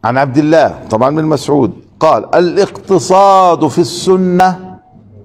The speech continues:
خير من الاجتهاد في البدعة." هذه الآثار يذكرها لك بالإسناد،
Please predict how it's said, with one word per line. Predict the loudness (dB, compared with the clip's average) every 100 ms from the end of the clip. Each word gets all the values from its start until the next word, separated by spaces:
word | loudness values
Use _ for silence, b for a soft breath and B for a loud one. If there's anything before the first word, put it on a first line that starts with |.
| _ _ _ _ _ _ _ _ _
خير | -14 -8 0 0 2 0 2 4 4 2
من | 0 2 2 2
الاجتهاد | 2 0 -2 -2 -2 -2 -8 -2 0 2 4 4 4 4 2 0
في | 0
البدعة." | 0 0 0 -2 -4 -18 _ _ _ -20 -20 _ _ -20 _ _ _ -4
هذه | 0 2 0
الآثار | 0 -2 0 0 2
يذكرها | 0 -2 0 2 2 2
لك | 0 -2
بالإسناد، | -2 -4 -4 0 2 2 -2